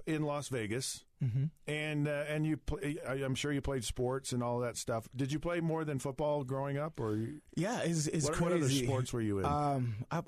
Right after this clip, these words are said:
Speaker 2: always been into football ever since I was little. Ever since I could start watching T V or sports, which I was, like, four or five years old. Um, I was a Cowboys fan growing up,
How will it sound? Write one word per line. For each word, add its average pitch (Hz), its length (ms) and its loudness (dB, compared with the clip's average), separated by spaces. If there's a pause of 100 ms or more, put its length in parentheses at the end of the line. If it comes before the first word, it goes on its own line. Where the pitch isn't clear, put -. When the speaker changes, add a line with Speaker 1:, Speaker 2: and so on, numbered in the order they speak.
Speaker 2:
always 139 380 2
been 113 160 0
into 113 220 -4
football - 460 -6 (220)
ever 135 160 2
since 123 180 -2
I 123 60 2
was 120 180 0
little. 123 400 2 (220)
Ever 139 100 -2
since 135 200 -2
I 143 40 2
could - 160 -6
start - 300 0
watching 123 540 0
T 131 240 0
V 127 340 0
or 113 80 -2
sports, - 560 -2
which 123 240 -4
I 123 60 0
was, 123 160 -2
like, 120 140 -4
four 123 180 0
or - 20 -8
five 123 240 0
years 117 180 -2
old. 120 340 0 (380)
Um, 131 320 0
I 123 80 0
was 127 120 2
a 120 40 -4
Cowboys 135 440 0
fan 110 200 -2
growing 107 280 -2
up, - 140 -4